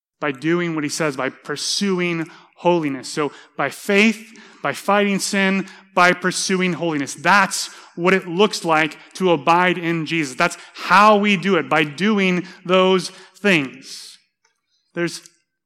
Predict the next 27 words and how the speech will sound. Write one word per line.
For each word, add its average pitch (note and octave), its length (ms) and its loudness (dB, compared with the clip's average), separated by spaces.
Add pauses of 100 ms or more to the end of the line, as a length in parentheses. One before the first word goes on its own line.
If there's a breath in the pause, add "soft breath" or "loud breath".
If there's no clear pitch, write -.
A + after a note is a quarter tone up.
(520)
probably A3 560 -2
more E3 480 0
to G3 260 -6
it G3 120 -4 (180)
than D#3+ 140 -6
just E3+ 220 -10
those. F#3 640 -6 (560)
But G#3+ 80 -6
if F#3+ 80 -12
we G3+ 100 -4
do D#3+ 760 0
those E3+ 320 2
three E3+ 280 -2
things, D3+ 440 -2
we E3+ 120 -6
will F#3 120 -2
be F3 140 -2
well E3+ 420 -2
on E3 240 -4
our D3+ 260 -4
way D3 420 -2 (240 loud breath)
to D#3+ 140 -8
continuing D3+ 1080 -4 (200 loud breath)
to D#3+ 160 -2
abide C#3+ 420 2
in C#3 180 -6
him. C3 480 -12